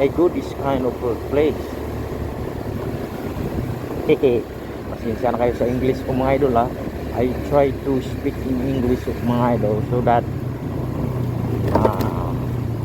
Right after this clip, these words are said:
na, foreigners are, are can understand me.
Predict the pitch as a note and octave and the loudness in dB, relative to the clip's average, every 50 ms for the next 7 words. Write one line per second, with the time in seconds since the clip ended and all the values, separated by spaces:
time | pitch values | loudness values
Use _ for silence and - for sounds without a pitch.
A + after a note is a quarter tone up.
0 | - - G#2+ A2 B2+ - - - - - - - - - - - - - C3 C3 | -2 0 0 0 0 2 2 0 0 2 0 0 2 2 2 2 2 0 0 0
1 | - - - - - - - - - - - B2+ A#2+ B2+ A#2 B2 C3 B2 A#2+ A#2+ | -2 -2 -2 -4 -2 0 0 -2 0 0 2 4 4 6 6 4 4 4 4 4
2 | A#2+ A2+ A2 - G#2 G#2+ A2 A2 A2 G#2+ G#2 G#2 G2 - - - - A2 - - | 4 2 2 0 -2 -2 0 2 2 2 2 2 2 0 0 -2 -2 -2 -2 -2
3 | - - - - - - - - - - - - A2+ A#2 A#2 A2 - - C3+ C#3 | -4 -4 -4 -6 -6 -6 -6 -8 -8 -8 -4 2 4 4 4 4 2 2 4 4
4 | C#3 C3+ C3 B2 A2 A2 A2 - - - B2 B2 C3 B3 - | 4 4 4 4 4 2 2 0 -2 -2 0 2 2 2 0